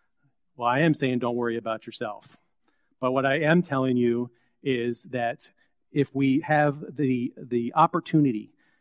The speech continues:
to see and to remember our God who gives us each and every day, that is going to help us to not fret over what we should not. It's good for you to exercise. It's good for you to eat good. It's good for you to go to the doctor to get checkups.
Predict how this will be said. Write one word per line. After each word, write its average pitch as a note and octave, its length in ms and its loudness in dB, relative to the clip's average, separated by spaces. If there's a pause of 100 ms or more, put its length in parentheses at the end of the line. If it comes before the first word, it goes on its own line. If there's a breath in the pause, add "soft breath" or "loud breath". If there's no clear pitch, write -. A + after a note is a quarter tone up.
(120)
to C3+ 80 -2
see D3+ 440 0
and C3+ 140 -6
to B2+ 120 -6
remember C3 680 2 (480)
our B2 140 -6
God B2+ 440 0 (120)
who B2+ 240 -2
gives C3+ 380 0
us A#2 220 -4
each B2+ 220 -6
and C3 80 2
every B2 320 -4
day, G#2+ 440 -4 (520)
that C3+ 160 -2
is B2+ 120 -6
going B2+ 200 0
to A#2+ 80 -10
help - 320 -2
us A#2 160 -8
to - 120 -6
not B2 260 -4
fret C#3 260 -2
over A#2 240 -6
what A2+ 220 -8
we A2 100 -8
should G#2 260 -12
not. G#2 220 -14 (840)
It's D3+ 180 -4
good D#3+ 260 2
for - 120 -8
you C3+ 140 0
to C3+ 140 -10
exercise. A#2+ 480 -8
It's A2 120 -8
good D3 240 2
for C#3+ 80 -6
you B2 80 -4
to C#3+ 160 0
eat C3+ 200 -4
good. G#2+ 300 -6 (540)
It's C3+ 120 -4
good E3 200 4
for D#3 100 2
you D3 80 6
to C#3 100 4
go D3 140 4
to C#3 60 2
the C3 80 4
doctor C3+ 360 6
to B2 200 0
get B2+ 200 -6
checkups. - 640 -10